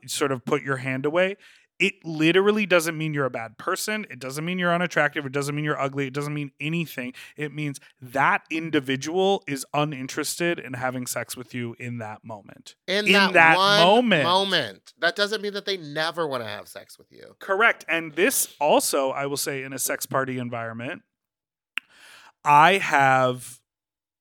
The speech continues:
Speaker 1: okay, you walk into a room, there are ten naked people, everyone's horny.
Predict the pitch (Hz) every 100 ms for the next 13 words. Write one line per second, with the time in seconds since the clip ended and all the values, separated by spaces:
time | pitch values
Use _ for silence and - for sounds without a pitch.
0 | _ _ _ _ _ - 196 120 - 151
1 | 226 240 - 214 185 139 131 127 139 135
2 | - 147 156 151 135 135 123 - 127 123
3 | 120 135 131 131 123 117 120 117 - -